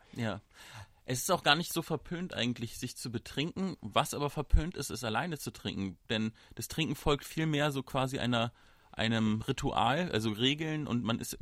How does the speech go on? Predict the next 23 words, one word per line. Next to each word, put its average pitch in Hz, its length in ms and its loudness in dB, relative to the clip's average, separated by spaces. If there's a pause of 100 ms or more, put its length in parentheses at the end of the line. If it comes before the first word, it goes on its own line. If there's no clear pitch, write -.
(120)
eigentlich 131 340 0
immer 131 160 0
in 131 80 0
der 127 100 4
Gruppe, 156 300 0
man 113 200 2
kehrt 113 300 0
ein 135 300 2
in 110 80 -2
ein 123 160 4
Lokal. 120 500 -2 (540)
Und 120 340 4
da, 107 240 0
dieses 120 260 0
alleine 117 460 2
sein 123 200 0
Feierabendbier 139 640 0
zu - 140 -12
trinken, 120 420 -2
ist, - 220 -6
würde 127 100 2
ich 120 80 -4
sagen, 117 420 2